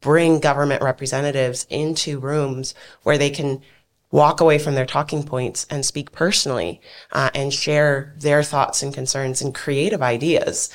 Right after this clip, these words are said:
with a, a broader community. And then we can brainstorm good ways to help improve security around the world in the future. And in addition to, uh, dealing with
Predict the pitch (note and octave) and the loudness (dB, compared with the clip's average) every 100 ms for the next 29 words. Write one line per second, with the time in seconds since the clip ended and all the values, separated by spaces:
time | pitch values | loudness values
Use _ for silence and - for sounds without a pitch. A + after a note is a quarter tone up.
0 | - - - - C#3 D#3 E3 - - C3+ | -18 -18 -14 -6 4 4 4 -8 -2 2
1 | B2 A#2+ - C#3+ C3+ C#3+ C#3 C3 - D#3+ | 4 2 0 -4 2 2 2 -2 -4 -2
2 | G3+ D3 A#2+ A#2+ - - - - E3 D#3+ | 0 0 -2 -4 -6 -20 -20 0 2 4
3 | D3+ D3 D#3+ C#3+ C#3 C3+ - _ C#3+ E3+ | 2 0 -2 0 0 -4 -12 _ 0 2
4 | A3 - C#3 A#2+ B2+ - _ _ - - | 2 0 0 0 -2 -10 _ _ -4 4
5 | E3+ D3 D3+ D#3 C#3+ C#3 - D#3 E3 C#3 | 4 6 4 4 4 0 -2 -4 -4 -4
6 | C3 C3 D3+ D3+ C#3 C3+ - - - C#3+ | -8 -6 -2 -2 -2 -6 -8 -8 -2 0
7 | C#3 B2+ A#2+ A#2+ - - - C#3 C3+ C3 | 0 -2 -6 -8 -20 -4 0 2 0 0
8 | B2+ A#2+ B2 - D#3+ - - - - _ | -2 -2 -6 -6 -6 -4 -6 -8 -16 _
9 | _ - - F3 E3 D#3+ F3+ E3+ D#3 - | _ -10 0 4 6 6 4 2 0 0
10 | D#3 C#3 B2+ B2+ B2+ B2 A#2+ - - C#3+ | 0 0 0 -2 0 0 0 -4 -2 0
11 | C#3 C3 B2 - | 2 0 -2 -8